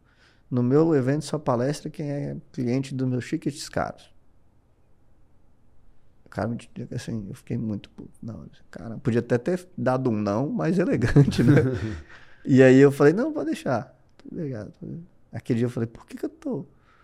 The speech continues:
Speaker 2: Hum, é,
Speaker 1: por que que eu tô fazendo isso?
Speaker 2: esmolando
Speaker 1: Cara, eu
Speaker 2: aquele
Speaker 1: sei fazer, não ensina a Kátia e tal. Vou fa-, vou fazer um evento maior que o desse cara."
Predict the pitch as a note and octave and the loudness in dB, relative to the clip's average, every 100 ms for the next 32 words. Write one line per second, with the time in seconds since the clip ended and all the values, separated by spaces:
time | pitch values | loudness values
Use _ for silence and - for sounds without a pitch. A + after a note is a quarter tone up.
0 | _ - F#2+ G2+ F#2+ F#2 F#2 F#2+ F#2+ F2+ | _ -18 -12 -8 -8 -8 -8 -8 -8 -8
1 | - G#2 - - D4 C4+ - B2+ A2 A#2+ | -10 -6 -4 -2 2 4 6 8 6 6
2 | C3 A#2+ A2+ G3+ F3 F3+ - G#3 C4 G#3 | 4 2 2 4 6 6 4 2 4 4
3 | G3+ G#3 E3 - E3 C#3 E3+ D#3+ - - | 4 2 0 0 -2 -2 -2 -2 -4 -4
4 | D#3+ D#3+ A3+ - - _ _ _ - - | -2 -4 -8 -16 -20 _ _ _ -20 -12
5 | F4 E4 D4 - _ _ _ _ _ A3 | -12 -12 -16 -18 _ _ _ _ _ -2
6 | G#3 G3 G3 - E3 E3 F3+ B3 - G2 | 0 0 -2 -2 -2 -2 -4 -4 -8 -8
7 | - | -10